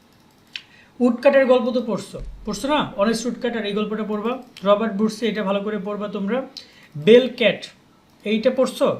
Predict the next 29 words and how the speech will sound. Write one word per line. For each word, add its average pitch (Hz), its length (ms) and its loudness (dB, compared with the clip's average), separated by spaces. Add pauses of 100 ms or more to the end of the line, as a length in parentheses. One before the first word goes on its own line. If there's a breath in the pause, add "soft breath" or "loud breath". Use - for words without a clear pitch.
(240)
আশা 170 160 -4
করি 220 140 -2
এটাও 233 200 -4
পড়ছো। 233 260 -4 (520 loud breath)
তারপর 202 240 4
এই 202 100 2
যে 226 60 6 (180)
তোমাদের 196 280 -2 (100)
ভাল্লুকের 196 340 -2
যে 185 140 0
বিয়ারের 233 340 8
যে 226 100 0
গল্পটা 208 280 -2
আছে, 208 140 -8
এটা 208 160 -2
ভালো 196 140 -2
করে 208 180 -8
তোমরা 196 180 -2
দেখে 190 180 -6
যাবে। 214 180 -4
এই 240 80 -4
চারটা 220 320 -6
গল্প 233 140 -2 (160)
very, 196 180 0
very 214 180 0
important। 208 340 -4 (580 loud breath)
কিং, 247 220 6
আহ, 185 440 0 (280)
মেন্ডিস 208 300 -2